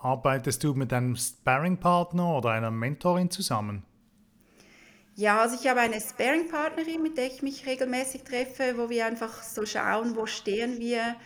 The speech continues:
Speaker 2: und einander auch wieder sagen, „Hey, bis nächstes Mal machen wir das und das.“ Ich, dann hatte ich jetzt auch immer mal wieder Mastermind-Gruppen, wo ich drin war, wo wir auch so diese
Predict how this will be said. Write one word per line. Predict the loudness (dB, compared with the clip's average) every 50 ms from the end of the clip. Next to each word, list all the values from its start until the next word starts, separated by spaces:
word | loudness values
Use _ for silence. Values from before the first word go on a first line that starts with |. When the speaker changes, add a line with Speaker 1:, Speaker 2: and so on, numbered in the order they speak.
| -20 -20 -20 -20 -20 -20 _ _
Speaker 2:
und | 0 0 2 2 0 0 0 -2 -4 -4 -8 -10 -10 -12 -6 -4
einander | -4 -4 -2 -2 -2 -2 0 0 0 0 -2
auch | -2 -6
wieder | -8 -6
sagen, | -4 -2 -2 -2 -2 -4
„Hey, | -6 -6
bis | -6 -6 -6 -8
nächstes | -8 -8 -8 -12 -12 -8
Mal | -4 -4 -2 -2 -2 -4
machen | -6 -8 -8 -10 -10 -10
wir | -8 -6
das | -6 -8 -8 -8
und | -10 -4 -2
das.“ | 0 0 0 -2 -4 -10 -14 -18 -20 -20 -20 -20 -20 -20 -20 -20 -20 _ _ _ _ _ _ _ _ _ _
Ich, | -10 -10 -10 -12 -4 -2
dann | 0 2 2
hatte | 2 2 2 0 -2
ich | -4 -4 -2
jetzt | -2 -2 -2 -2 -6 -10 -10 -8 -6
auch | -4 0 0 0 -2 -2
immer | -4 -4 -2 -2
mal | 0 -2 -2 -2
wieder | -2 -4
Mastermind-Gruppen, | -2 0 2 2 2 0 -2 -2 -2 -2 -2 -2 -2 -4 -6 -6 -8 -8 -6 -6 -6 -2
wo | -2 -2
ich | -2 -4 -8
drin | -10 -6 -4 -4 -2 -2
war, | -2 -2 -2 -2 -2
wo | -4 -2
wir | -2 0 0 2 2 0
auch | 0 -2
so | -6 -10 -10
diese | -10 -8 -6 -4 -2 -2 -4 -4